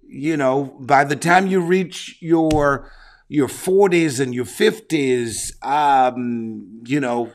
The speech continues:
I'm telling you, y-, y-, you, you may end up being disappointed. And there's so many people in their forties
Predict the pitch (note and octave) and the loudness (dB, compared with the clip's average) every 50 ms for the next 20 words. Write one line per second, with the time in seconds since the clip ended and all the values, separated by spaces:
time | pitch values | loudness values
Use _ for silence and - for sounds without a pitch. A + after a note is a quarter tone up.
0 | - A2+ B2 A#2+ - C#3 D#3 F3 A3+ F4+ E4+ B3+ D3 A2 F#2 - _ _ - - | -12 -12 -12 -12 -6 0 0 2 2 4 2 2 2 0 -4 -8 _ _ -20 -20
1 | - - - _ - - - - B2 C3 B2+ - B2+ C3+ D3+ C3+ B2 B2 C#3 E3 | -20 -20 -20 _ -20 -20 -14 -8 -8 -8 -8 -8 -10 -12 -12 -10 -8 -4 -2 -2
2 | F#3+ F#3+ C3+ C#3+ G3+ B3 D4 C4+ A3 A3+ A#3+ A#3 G#3+ - F3+ G#3+ A3 G#3 G3+ - | -2 -2 -2 -2 0 2 2 4 4 4 2 0 -2 0 -2 0 2 2 0 0
3 | D#3+ G3 G#3+ G#3+ F#3+ G#3 A3 G#3+ - G#3 G3 - - A3 B3+ D4 C#4+ - C3+ C3 | 2 0 0 2 2 2 0 0 2 0 -2 -2 -2 -6 -4 -2 -2 -2 -2 -2
4 | D3 D#3 D3+ E3 E3 D3+ - - G#3+ G#3 G#3+ A3 A3 A3 - - - A3 F3+ - | -2 0 0 0 0 0 0 0 0 0 2 0 -2 -2 -2 -4 -4 -6 0 -2
5 | F#3+ - - F#3+ G#3 A3 G#3+ G#3 G#3 G3+ F#3+ F3+ E3+ - - - - - - - | -2 0 2 2 2 2 0 -4 0 0 0 0 0 -8 -16 -20 -20 -20 -20 -10
6 | - A3 G#3 G#3+ A#3 A#3 A3+ D#3+ C#3 A#2+ F#2 F2+ G2+ - - - | -2 0 0 0 0 0 0 -2 -2 -2 -4 -8 -10 -14 -16 -18